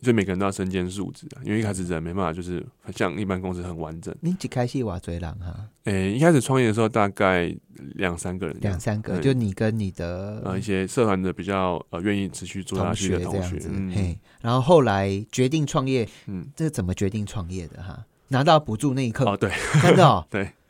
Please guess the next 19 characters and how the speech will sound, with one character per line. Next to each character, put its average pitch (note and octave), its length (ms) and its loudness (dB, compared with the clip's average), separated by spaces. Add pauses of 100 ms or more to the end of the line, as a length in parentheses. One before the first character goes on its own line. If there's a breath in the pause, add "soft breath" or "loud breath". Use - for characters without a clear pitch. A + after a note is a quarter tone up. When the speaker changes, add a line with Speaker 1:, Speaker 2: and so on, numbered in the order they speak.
(120)
Speaker 2:
真 F#3 180 -2
的 F3+ 100 2
哦？ G2+ 160 0
Speaker 1:
嗯。 F2+ 320 -4 (100)
Speaker 2:
拿 C#3 140 -2
到 C#3+ 220 0
八 E3+ 200 0
十 D3+ 140 -2
五 G#2+ 140 0
万， A2 220 2 (120)
Speaker 1:
对， F2 200 -2
Speaker 2:
然 C3+ 120 0
后 - 80 2
就 D3 60 2
创 C3 220 2
业 B2 160 2
了。 E2+ 120 -2
Speaker 1:
就， F#2 60 -8
对。 F#2 160 -2